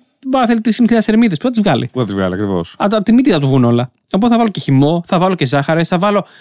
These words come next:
Speaker 1: ε, απλούς υδατάθρακες που λέμε, θα βάλω πράγματα τα οποία, σμούθις και όλα αυτά, τα οποία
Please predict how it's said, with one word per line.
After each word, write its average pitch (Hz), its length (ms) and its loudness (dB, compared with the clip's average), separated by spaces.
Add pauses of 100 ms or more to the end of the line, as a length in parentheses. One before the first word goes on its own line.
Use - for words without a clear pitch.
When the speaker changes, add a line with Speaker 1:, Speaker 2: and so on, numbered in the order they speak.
(140)
Speaker 1:
ε, 160 180 0
απλούς 151 300 0
υδατάθρακες 147 460 -2
που - 120 -8
λέμε, 143 400 0
θα 170 120 -4
βάλω 202 180 -2
πράγματα 190 360 0
τα 185 120 -4
οποία, 190 320 -2
σμούθις 165 460 2
και - 80 -4
όλα 160 120 0
αυτά, 151 180 -4
τα 160 100 -4
οποία 202 260 0